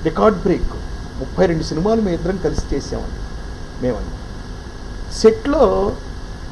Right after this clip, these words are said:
ఆయన టెంపర్మెంట్గా ఉంటే నేను తగ్గుతాను,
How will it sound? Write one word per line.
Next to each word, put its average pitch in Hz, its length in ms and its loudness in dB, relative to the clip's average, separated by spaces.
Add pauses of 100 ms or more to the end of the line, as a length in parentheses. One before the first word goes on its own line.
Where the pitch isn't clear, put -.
(120)
ఆయన 165 680 4 (480)
టెంపర్మెంట్గా 202 600 6
ఉంటే 156 580 4 (340)
నేను 151 240 4
తగ్గుతాను, 127 800 2